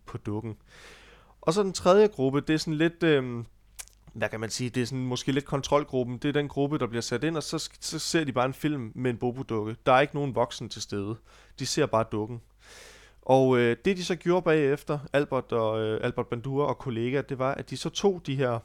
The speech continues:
grupper her hver for sig og satte ind i et legerum, hvor der så var forskellige ting. Altså der var, øh, hvad hedder det nu, både, øhm,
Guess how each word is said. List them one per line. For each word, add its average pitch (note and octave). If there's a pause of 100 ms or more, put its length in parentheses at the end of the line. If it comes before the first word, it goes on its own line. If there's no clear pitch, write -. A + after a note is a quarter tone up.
(460)
grupper F3+
her D3+
hver C#3+
for C#3
sig C3+ (400)
og C#3+
satte C#3
ind E3
i C#3+
et C3+
legerum, B2 (580)
hvor C3+
der C3
så C#3
var B2 (240)
forskellige D3
ting. D#3+
Altså A#2
der A2+
var, G#2
øh, G2+ (640)
hvad A#2
hedder A#2+
det A2
nu, A2
både, C3
øhm, A2